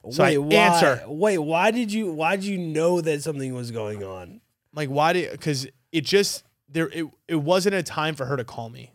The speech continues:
Speaker 2: Okay.
Speaker 1: It was random.
Speaker 2: Okay.
Speaker 1: And she never really calls me at random like that, just, like, midday.
Speaker 2: So you answered.
Speaker 1: So I answered.
Speaker 2: So what did she say?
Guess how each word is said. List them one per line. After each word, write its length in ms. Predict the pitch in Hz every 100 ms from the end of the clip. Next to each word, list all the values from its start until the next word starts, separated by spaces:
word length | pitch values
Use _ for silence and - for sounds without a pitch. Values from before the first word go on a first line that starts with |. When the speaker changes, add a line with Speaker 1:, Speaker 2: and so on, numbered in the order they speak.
| -
Speaker 2:
Okay. 480 | 131 147 143 117 92
Speaker 1:
It 80 | 160
was 140 | 156 131
random. 500 | 147 147 113 95 -
Speaker 2:
Okay. 260 | 139 127 120
Speaker 1:
And 120 | 143
she 120 | 151
never 280 | 156 165 170
really 300 | 156 160 151
calls 280 | 147 147 139
me 120 | 143
at 100 | 135
random 300 | 139 139 139
like 220 | 131 123
that, 200 | 135 131
just, 160 | 123 120
like, 120 | 117
midday. 600 | 117 135 123 120 113 104
Speaker 2:
So 180 | - -
you 180 | 156 139
answered. 580 | 123 131 127 110 90 - _ _ _ _ _
Speaker 1:
So 140 | - 269
I 80 |
answered. 380 | 277 254 147 104
Speaker 2:
So 80 | 147
what 220 | 147 147
did 80 | 135
she 100 | 143
say? 460 | 131 143 131 135